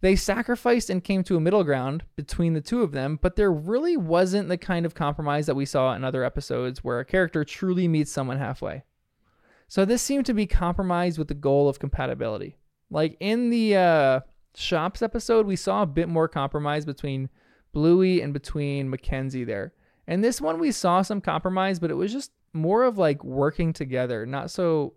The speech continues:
not so much, like, sacrificing your own needs for the needs of another person or, like, learning how to compromise with another person. And I just want you to think about this. Indy and Rusty are already compatible. Calypso knows that they play well together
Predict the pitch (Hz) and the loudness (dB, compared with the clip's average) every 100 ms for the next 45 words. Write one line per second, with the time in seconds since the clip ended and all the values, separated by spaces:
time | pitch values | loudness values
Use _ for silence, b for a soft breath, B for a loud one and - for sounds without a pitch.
0 | - 165 185 214 202 196 147 139 - 139 | -8 -6 -4 -4 -2 -2 -2 -4 -6 -6
1 | 143 147 143 135 135 123 135 143 135 127 | -4 -6 -6 -6 -10 -8 -4 -4 -4 -6
2 | 123 123 - - b b b b - 143 | -8 -10 -14 -20 b b b b -4 -2
3 | 139 139 139 127 123 123 - 185 - 113 | 0 0 0 -2 -4 -2 0 0 0 -8
4 | 120 - 131 131 127 131 - - 139 147 | -8 -4 0 0 0 -4 -10 -12 0 2
5 | 156 156 147 156 139 - 139 135 127 110 | 2 0 -2 -4 -4 -2 -4 -4 -6 -6
6 | 110 120 107 101 - 98 - - - - | -8 -8 -8 -8 -6 -8 -10 -14 -18 -20
7 | _ _ _ _ _ - 190 196 - - | _ _ _ _ _ -8 -4 -4 -8 -10
8 | 202 226 349 269 226 214 180 156 110 - | -8 -8 -6 0 0 2 2 0 0 -6
9 | 185 220 277 233 196 196 - 180 151 - | -2 -2 0 0 0 0 0 2 2 4
10 | 147 156 151 143 - 123 127 110 - _ | 4 4 2 -4 -4 -4 -4 -8 -10 _
11 | b b b b b - 170 202 214 269 | b b b b b -2 2 2 2 2
12 | 247 175 165 185 175 170 160 - 147 135 | 2 4 6 6 2 0 0 2 2 4
13 | 127 127 131 104 104 | 2 0 -4 -6 -6